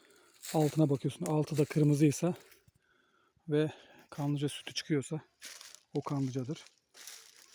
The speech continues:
Bir de kanlıcayı bulmak gerçekten çok zor. Görüyorsunuz, resimlere baktığınız zaman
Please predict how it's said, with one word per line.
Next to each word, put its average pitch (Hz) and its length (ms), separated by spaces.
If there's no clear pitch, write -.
Bir 190 100
de 214 120
kanlıcayı 196 480
bulmak 185 380
gerçekten 165 460
çok 131 180
zor. 160 220
Görüyorsunuz, 160 680
resimlere 160 360
baktığınız 160 380
zaman 156 260